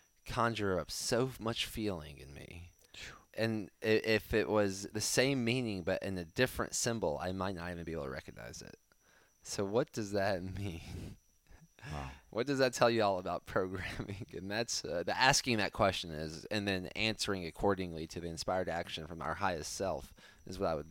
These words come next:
Speaker 1: say Breaking Normal is a lot about. And that said, that being said, um, you wanna do three minutes of rapid fire questions and answers?
Speaker 2: Sounds
Speaker 1: Just
Speaker 2: good.
Speaker 1: right, quick,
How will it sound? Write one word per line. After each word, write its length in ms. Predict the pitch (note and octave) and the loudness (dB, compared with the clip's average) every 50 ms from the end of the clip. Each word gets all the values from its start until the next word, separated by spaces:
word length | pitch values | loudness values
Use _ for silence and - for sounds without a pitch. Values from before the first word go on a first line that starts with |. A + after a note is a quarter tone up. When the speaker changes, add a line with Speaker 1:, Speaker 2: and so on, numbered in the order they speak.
| F2 - | -14 -12
Speaker 1:
say 280 | - - G#2+ F2+ F2 E2+ | -6 -4 -2 -2 -2 0
Breaking 320 | E2 F#2+ F#2 - G2+ F2+ | 0 0 0 0 -2 -6
Normal 160 | E2+ F2 F2 | -4 -4 -4
is 80 | E2 E2 | -4 -2
a 40 | E2 | 0
lot 140 | E2 D#2+ | 0 0
about. 360 | D#2+ D2+ F2 F#2 F#2 E2 - - - - - - - - - - - - - | 0 0 0 2 2 2 0 -2 -8 -16 -14 -14 -14 -16 -16 -16 -18 -14 -6
And 140 | - A2+ A2+ | -2 0 2
that 160 | A#2+ B2 A2+ | 2 4 4
said, 440 | - - C3+ C3+ D3 C#3 A#2+ G2+ - - | 4 6 8 10 10 10 10 6 4 0
that 160 | G#2+ A#2 A#2+ | 2 2 4
being 160 | A#2+ A#2 G#2 - | 4 2 0 2
said, 260 | - - B2 C3 A#2 | 4 4 6 6 6
um, 280 | G#2 G2 G2 G2 F#2+ | 6 6 4 4 2
you 80 | G2+ G#2+ | 2 2
wanna 100 | A2 G#2+ | 4 6
do 80 | A2+ G#2+ | 4 4
three 220 | - - A#2 A#2 | 4 4 2 2
minutes 300 | A2 A2 A2 A2 - - | 4 2 0 0 0 0
of 80 | A2+ G2+ | 2 4
rapid 260 | G#2 G2+ - A#2 - | 4 4 4 2 0
fire 220 | - G#2+ G#2 G#2+ | 2 2 2 2
questions 360 | - - A2 A2 - B2 A2 G#2+ | 2 2 0 0 0 -2 -2 -4
and 80 | G#2+ | -4
answers? 220 | A2+ B2+ - C#3 C3+ | -4 -4 -4 -2 0
Speaker 2:
Sounds 180 | A2 F#2 F2+ E2 | 0 0 2 2
Speaker 1:
Just 240 | G#2 F#2+ G#2+ G#2 F#2+ | 2 2 2 2 2
Speaker 2:
good. 80 | F#2+ | 2
Speaker 1:
right, 180 | G#2 G#2 - - - | 2 2 2 0 -6
quick, 260 | - - A2+ G#2+ - | -2 0 0 0 0